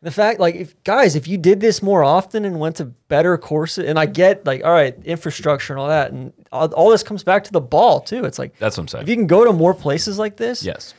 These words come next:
Speaker 1: you're gonna be able to have a more proper test a lot of the time. You're gonna have a better leaderboard. You're gonna have less fluky winners. You're gonna have better ratings. Like, it's better for the sport.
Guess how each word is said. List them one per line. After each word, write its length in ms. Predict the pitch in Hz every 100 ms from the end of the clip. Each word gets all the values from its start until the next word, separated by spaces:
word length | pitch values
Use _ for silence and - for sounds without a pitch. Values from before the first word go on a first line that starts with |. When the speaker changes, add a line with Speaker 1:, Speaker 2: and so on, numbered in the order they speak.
| _ _
Speaker 1:
you're 140 | 147 160
gonna 160 | 214
be 120 | 180
able 180 | 185 190 185
to 100 | 131 - _
have 320 | - 156 180
a 60 | 160
more 240 | 165 170
proper 400 | - 185 180 160
test 340 | 127 147 170
a 60 | 160
lot 180 | 139 156
of 60 |
the 60 | 151
time. 240 | 147 143 165
You're 80 |
gonna 100 | 143
have 140 | 156 151
a 20 |
better 540 | 123 _ - 139 160
leaderboard. 640 | 147 135 165 165 180 190 185 _ _ _ -
You're 100 | 143
gonna 140 | 156
have 200 | 156 139
less 260 | 139 156 -
fluky 440 | - 151 156 156
winners. 480 | 135 131 151 151 139
You're 140 | 139
gonna 120 | 135 135
have 340 | 139 131 -
better 260 | 143 147 139
ratings. 500 | 139 139 147 151 131
Like, 140 | 131
it's 120 | 143
better 440 | - - 180 196 190
for 160 | 190
the 80 | 170
sport. 640 | 139 - - 175 147 -